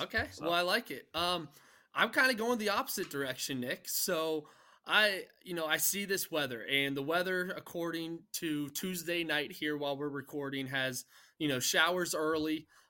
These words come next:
Speaker 1: uh, fifty-five degrees, um, rain showers possibly, um, you know, going into the night,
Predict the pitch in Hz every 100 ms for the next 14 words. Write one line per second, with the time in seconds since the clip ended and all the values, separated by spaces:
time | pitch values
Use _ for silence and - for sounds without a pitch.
0 | - 123 - 190 185 180 165 160 165 156
1 | 147 147 139 135 - - 135 127 127 135
2 | 156 - 160 151 147 - 156 160 170 151
3 | 151 147 139 - _ _ 139 135 131 131
4 | 143 135 127 143 151 147 143 - 139 135
5 | 135 190